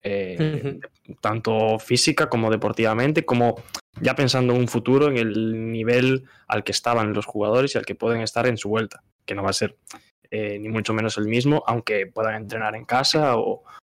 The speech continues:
Speaker 1: o etcétera. Y creo que esa reorganización de partidos con esa, con ese margen que tienen también afecta directamente más a los Bulls que a cualquier otro equipo en este caso,
Speaker 2: Sí, sí, sí.
Speaker 1: porque tendrá que jugar en el momento que sea,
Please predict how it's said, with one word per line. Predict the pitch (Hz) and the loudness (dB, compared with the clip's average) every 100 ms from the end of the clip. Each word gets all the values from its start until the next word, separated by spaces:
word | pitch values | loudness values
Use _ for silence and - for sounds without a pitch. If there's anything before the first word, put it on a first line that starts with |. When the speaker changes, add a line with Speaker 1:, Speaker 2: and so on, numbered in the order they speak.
| - | -4
Speaker 1:
o | 104 | -2
etcétera. | - - - - _ _ _ _ _ _ _ _ - | 0 -2 -4 -12 _ _ _ _ _ _ _ _ 0
Y | 127 120 117 _ | 2 0 -4 _
creo | - 147 143 | 0 2 2
que | 110 95 - - _ | -2 -2 -6 -16 _
esa | - 120 127 | -4 0 2
reorganización | 120 123 117 117 113 117 123 131 | 4 4 4 2 0 0 0 2
de | |
partidos | 123 120 127 110 | 0 0 0 0
con | - 113 | -2 -4
esa, | - 110 110 107 - _ - | 0 2 2 -2 -8 _ -8
con | 117 | -4
ese | 117 113 | -2 0
margen | 117 120 113 110 | -2 -2 -4 -4
que | 113 | 0
tienen | 120 127 165 170 _ _ _ _ | 2 2 0 -4 _ _ _ _
también | 120 110 101 - 131 139 156 | -4 -4 -6 -8 0 2 2
afecta | 123 - 123 127 | 0 0 -2 0
directamente | 120 120 120 117 123 117 | 0 0 -2 -4 -4 -4
más | 117 117 - - - | -2 -4 -6 -16 -14
a | 113 | -10
los | 107 - | -8 -4
Bulls | 123 139 - | 0 0 0
que | |
a | 123 | -4
cualquier | 110 107 117 | -2 0 0
otro | 120 | 0
equipo | 120 131 135 | -2 -2 -2
en | |
este | 127 - | -4 -4
caso, | 131 127 | -4 -2
Speaker 2:
Sí, | 110 101 | -4 -6
sí, | 101 _ _ _ | -16 _ _ _
sí. | 113 | -2
Speaker 1:
porque | 120 110 107 | 0 0 -2
tendrá | 110 110 123 | -2 0 0
que | 127 | 0
jugar | 131 127 113 - - | 2 2 2 -6 -12
en | 110 | -10
el | 104 | -8
momento | 104 123 127 | -4 -2 0
que | 123 | 0
sea, | 117 135 185 | 0 0 -2